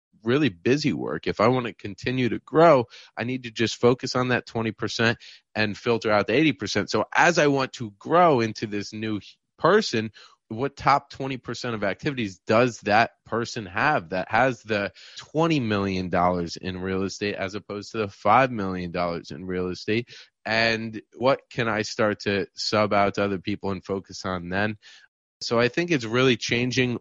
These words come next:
my focus from doing little menial tasks and things that I shouldn't be doing right now to more just have the capital conversations,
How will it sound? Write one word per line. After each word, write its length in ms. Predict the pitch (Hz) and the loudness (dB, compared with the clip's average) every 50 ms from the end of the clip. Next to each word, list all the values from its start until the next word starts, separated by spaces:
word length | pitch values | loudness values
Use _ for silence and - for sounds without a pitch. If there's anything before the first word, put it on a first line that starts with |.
| _ | _
my 380 | - 87 92 95 98 110 120 123 | -10 -6 -2 2 2 4 4 2
focus 480 | 117 - 117 110 110 - 120 113 107 - | 0 0 -2 -2 -2 -2 -4 -4 -6 -6
from 480 | - - - 110 107 107 104 101 92 - - - | -8 -6 -2 0 0 0 -2 -4 -8 -12 -14 -8
doing 380 | - 117 113 117 117 113 110 - - | -6 -4 -2 -2 -4 -4 -6 -8 -8
little 360 | 95 98 104 113 120 113 104 | -4 -2 0 0 0 0 -2
menial 500 | 95 92 98 104 110 117 113 107 104 95 | -2 -2 -2 -2 0 0 0 0 0 -2
tasks 720 | - - - - 90 95 104 107 113 - - - - - | -4 -8 -6 -4 0 0 0 0 -2 -6 -14 -12 -10 -8
and 160 | 92 87 80 | -8 -8 -6
things 240 | - 104 101 101 92 | -6 -6 -4 -4 -2
that 100 | 104 92 | -2 -2
I 80 | 90 85 | -2 -2
shouldn't 340 | - - - 101 101 98 | -4 -8 -10 -10 -10 -8
be 120 | - 92 85 | -8 -8 -6
doing 260 | 92 95 98 101 104 | -6 -6 -4 -4 -4
right 160 | 104 104 101 | -2 -2 -2
now 240 | 101 110 110 107 107 - _ _ _ _ _ | -2 -2 -2 -2 -4 -8 _ _ _ _ _
to 80 | - 104 | -8 -6
more 320 | 110 120 135 139 131 - - _ _ _ | -4 -2 -2 -2 -2 -4 -6 _ _ _
just 340 | - 120 131 - - - _ _ _ _ _ _ _ _ _ _ _ _ _ _ | -2 0 0 0 -4 -10 _ _ _ _ _ _ _ _ _ _ _ _ _ _
have 340 | - - 98 107 135 160 165 | -8 0 2 2 2 2 0
the 80 | 147 113 | -4 -6
capital 480 | - - 104 92 92 - - 87 82 | -4 -2 0 0 0 -2 -4 -8 -10
conversations, 1000 | - - 98 87 90 80 85 82 - - 87 80 78 76 - - 62 - - - | -8 -8 -8 -8 -6 -8 -10 -12 -10 -8 -6 -6 -6 -6 -8 -12 -14 -14 -16 -20